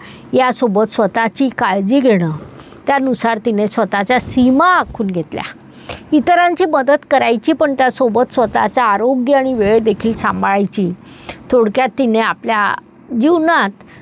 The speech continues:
सर्व गोष्टींचं संतुलन निर्माण केलं, ज्यामुळे तिचं मन अधिक आनंदी झालं. तिच्या लक्षात आलं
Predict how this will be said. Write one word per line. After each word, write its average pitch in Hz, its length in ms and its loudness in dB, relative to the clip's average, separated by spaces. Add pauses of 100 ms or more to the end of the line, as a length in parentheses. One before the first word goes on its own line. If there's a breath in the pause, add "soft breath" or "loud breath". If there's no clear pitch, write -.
(120)
सर्व 370 380 4
गोष्टींचं 277 600 -2
संतुलन 254 580 0
निर्माण 214 500 2
केलं, 233 320 2 (420 loud breath)
ज्यामुळे 254 840 2
तिचं 247 240 0
मन 240 360 0
अधिक 220 360 2
आनंदी 226 440 -2
झालं. 196 260 0 (600 loud breath)
तिच्या 349 260 4
लक्षात 320 440 0
आलं 269 260 0